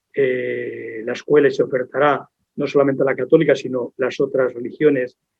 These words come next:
eh, que, con las que hay firmado acuerdos del Estado español con esas religiones.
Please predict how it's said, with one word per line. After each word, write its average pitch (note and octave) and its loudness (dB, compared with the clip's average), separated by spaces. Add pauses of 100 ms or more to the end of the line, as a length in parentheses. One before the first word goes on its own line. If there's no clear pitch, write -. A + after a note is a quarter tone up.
(120)
eh, C#3 -4
que, B2 -2 (120)
con C3+ 0
las C3 0
que D3 2
hay C3+ 2
firmado C3 -2
acuerdos B2+ 0
del A#2+ -6
Estado C3+ -2
español C3 -4 (220)
con C3+ -2
esas C3 -4
religiones. F3 2